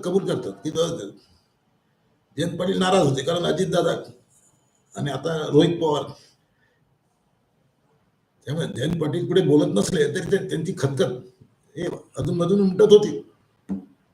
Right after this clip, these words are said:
त्यामुळे आता पंधरा तारीख काही दूर नाही, आता तीन चार दिवसात आहे. शरद पवारच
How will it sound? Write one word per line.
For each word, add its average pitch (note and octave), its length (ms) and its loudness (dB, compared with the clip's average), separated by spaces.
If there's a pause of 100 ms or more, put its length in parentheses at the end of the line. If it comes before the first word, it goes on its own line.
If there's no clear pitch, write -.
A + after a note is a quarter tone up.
(3500)
त्यामुळे D3+ 220 -6
आता F3 180 -2 (1000)
पंधरा C#3 240 2
तारीख E3 280 -2 (720)
काही - 140 -2
दूर E3+ 220 -2
नाही, E3+ 160 -2
आता D3 160 -4 (100)
तीन D3+ 100 -2
चार D#3+ 160 0
दिवसात D3 320 0
आहे. - 180 -2 (920)
शरद D3 220 -2
पवारच F#3 320 4